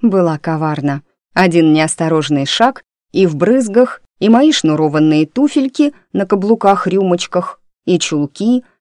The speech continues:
и кружево подола — все будет изгваздано. Да так, что репутацию порой легче отбелить, чем мою одежду. Ибо в лужах столицы смешалось все. И вода с глиной, и остатки проклятий с благословениями,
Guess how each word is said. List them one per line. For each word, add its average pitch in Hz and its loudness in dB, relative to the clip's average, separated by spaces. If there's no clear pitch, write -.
и 160 -2
кружево 160 -4
подола — 233 0
все 254 0
будет 190 -2
изгваздано. 143 -4
Да 180 2
так, 160 -2
что 170 0
репутацию 156 -4
порой 156 -2
легче 151 -2
отбелить, 151 -4
чем 160 -4
мою 156 0
одежду. 156 -4
Ибо 151 0
в 147 -6
лужах 160 -4
столицы 151 -4
смешалось 180 0
все. 135 -6
И 190 2
вода 180 2
с 190 -6
глиной, 190 0
и 170 2
остатки 165 -2
проклятий 160 -2
с 180 -10
благословениями, 165 0